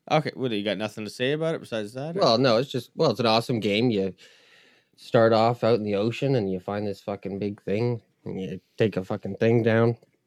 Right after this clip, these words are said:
Speaker 1: How does the
Speaker 2: It's
Speaker 1: plane,
Speaker 2: just awesome.
Speaker 1: how does the plane crash perfectly, like, where that, uh, lighthouse is?
Speaker 2: Uh, well, it's all because the game makers made it that way.
Speaker 1: <laughs> Like
Speaker 2: But, uh,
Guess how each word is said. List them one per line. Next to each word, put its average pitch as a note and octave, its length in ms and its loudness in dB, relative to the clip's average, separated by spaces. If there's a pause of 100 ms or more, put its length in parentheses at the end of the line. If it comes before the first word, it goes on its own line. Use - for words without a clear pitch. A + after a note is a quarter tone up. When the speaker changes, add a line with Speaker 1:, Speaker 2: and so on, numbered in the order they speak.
(240)
Speaker 1:
How E3+ 140 6
does C4+ 160 2
the C4 60 0
Speaker 2:
It's C3+ 100 -2
Speaker 1:
plane, G3 220 6
Speaker 2:
just - 120 -14
awesome. D3+ 120 -2
Speaker 1:
how G3+ 60 6
does C4 140 0
the - 80 -4
plane D#3+ 320 2
crash A#2+ 600 0
perfectly, A#2 540 -6
like, G2 340 -6
where G2+ 220 -4
that, F#2 260 -6 (600)
uh, G2+ 240 -2
lighthouse G2+ 600 -4
is? - 280 -16 (1000)
Speaker 2:
Uh, C3+ 320 6
well, B2+ 200 6
it's A2 200 -2
all A2+ 160 4
because G#2 460 -4
the G#2+ 100 -4
game G#2+ 280 -2
makers B2 460 -6
made A2+ 160 -2
it G#2+ 100 -4
that A#2 180 -4
way. C#3 200 -6 (560)
Speaker 1:
<laughs> C3+ 100 -12 (1120)
Like A#2 800 4 (680)
Speaker 2:
But, A#2+ 400 4
uh, A2+ 380 6